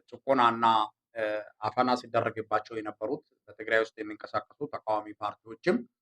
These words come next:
ይሄንን ድጋፍ በማድረግ ከህዝብ ጋር በመሆን ህወሓትን እያጥላሉ ይገኛሉ። ህወሓት ካሁን በኋላ እንደ ከዚህ በፊቱ ተጽዕኖ ፈጣሪ ሆኖ ይቀጥላል ወይም ወደፊት መውጣት ይችላል ተብሎ አይታሰብም።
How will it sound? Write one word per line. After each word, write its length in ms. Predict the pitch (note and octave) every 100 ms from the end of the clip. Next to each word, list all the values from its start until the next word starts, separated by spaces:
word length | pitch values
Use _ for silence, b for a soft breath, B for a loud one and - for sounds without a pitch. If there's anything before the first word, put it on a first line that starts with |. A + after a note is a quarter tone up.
| _ _ _ -
ይሄንን 360 | A2+ B2 A#2+ A2+
ድጋፍ 300 | A2 G#2+ -
በማድረግ 460 | G#2+ G#2 G#2 D3 D#3+ _ _ _ _ -
ከህዝብ 440 | A2 - B2 A#2 A2+
ጋር 180 | A#2 A2+
በመሆን 460 | G#2 G#2+ G#2 C#3+ D3 D#3+
ህወሓትን 460 | - A2 A2 G#2+
እያጥላሉ 500 | G#2+ G#2 G2+ G#2+ G#2+ G#2+
ይገኛሉ። 480 | G#2 G#2+ G#2 G2+ B2 D3 -
ህወሓት 320 | - A2+ A#2
ካሁን 240 | - G#2+ A2
በኋላ 240 | G#2+ G#2+
እንደ 180 | C3+ G#2
ከዚህ 260 | G#2 G#2+ _
በፊቱ 300 | G#2 - A#2 E3+ - _ _ _ -
ተጽዕኖ 220 | A2+ C3+
ፈጣሪ 320 | B2+ B2 A2 A2+
ሆኖ 200 | A2 A2 A2+
ይቀጥላል 600 | G#2+ G#2 - A2 G#2 G#2 G#2
ወይም 220 | A2+ A#2+
ወደፊት 340 | A#2 G#2+ - _
መውጣት 320 | G#2 G#2+ G#2+ -
ይችላል 380 | - A2+ G#2 G2+
ተብሎ 260 | A2 G#2 A2 A2 -
አይታሰብም። 680 | G#2+ - G#2 - G#2 D#3+